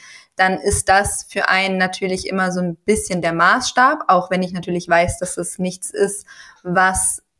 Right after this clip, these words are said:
gesundheitlich gesehen dauerhaft gehalten werden sollte. Und ich wollte jetzt auch nicht für meine Hochzeit in, äh, eine Bühnenform kommen im Endeffekt. Aber ich wollte halt schon nochmal so ein bisschen Gewicht verlieren, einfach um wieder in so einer gewissen Wohlfühlform zu sein.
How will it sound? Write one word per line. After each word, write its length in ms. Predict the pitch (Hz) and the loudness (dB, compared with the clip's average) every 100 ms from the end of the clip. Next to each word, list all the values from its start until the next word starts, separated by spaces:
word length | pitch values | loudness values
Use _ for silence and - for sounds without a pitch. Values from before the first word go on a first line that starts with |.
| _ - | _ -6
gesundheitlich 760 | 185 185 196 196 185 180 175 | -2 0 0 2 0 0 -4
gesehen 380 | - 165 180 175 | -4 -2 0 2
dauerhaft 600 | 180 180 175 180 170 - | 2 4 4 4 0 -2
gehalten 440 | 180 175 185 185 196 | -2 0 0 0 2
werden 240 | 190 190 | 2 4
sollte. 440 | 190 190 185 202 | 4 4 2 -2
Und 140 | 185 170 | -2 -4
ich 120 | 165 | 0
wollte 260 | 180 180 185 | 0 2 0
jetzt 200 | 170 - | -2 -2
auch 160 | - | -4
nicht 220 | 185 180 | -6 -6
für 80 | - | -4
meine 260 | 175 165 175 | -4 -2 -2
Hochzeit 440 | 185 - 180 175 | -4 -2 0 0
in, 320 | - 180 170 | -2 -4 -4
äh, 320 | 170 175 170 170 | -2 -2 0 -2
eine 180 | 180 175 | -2 -2
Bühnenform 760 | 170 208 214 170 - 180 170 175 | 2 4 4 2 0 2 2 0
kommen 280 | 185 185 | 0 0
im 140 | 180 175 | 0 -6
Endeffekt. 520 | 180 185 190 202 - - - - - | -6 -8 -2 -2 -2 -20 -20 -20 -6
Aber 280 | - 214 226 | -2 0 0
ich 100 | 220 | 2
wollte 220 | 208 208 | 2 4
halt 200 | 196 190 | 2 2
schon 340 | 196 202 196 196 | -2 0 -2 -2
nochmal 320 | 190 196 185 | -2 0 0
so 100 | 180 | -2
ein 180 | 180 175 | -4 0
bisschen 600 | 247 - - 208 202 190 | 0 0 -2 0 0 0
Gewicht 400 | 190 185 202 - | 0 2 0 -2
verlieren, 480 | 190 180 180 190 180 | -2 0 2 0 0
einfach 400 | 180 175 185 - | -2 -2 -4 -4
um 240 | 185 180 | -4 -2
wieder 200 | 185 175 | -2 -2
in 120 | 170 175 | -2 -4
so 100 | 180 | -4
einer 120 | 175 | -4
gewissen 460 | 175 180 180 175 | -4 -8 -10 -8
Wohlfühlform 720 | 175 196 202 175 170 165 170 175 | -2 -2 0 -6 -6 -4 -4 -6
zu 160 | - | -14
sein. 360 | 185 175 170 | -8 -4 -4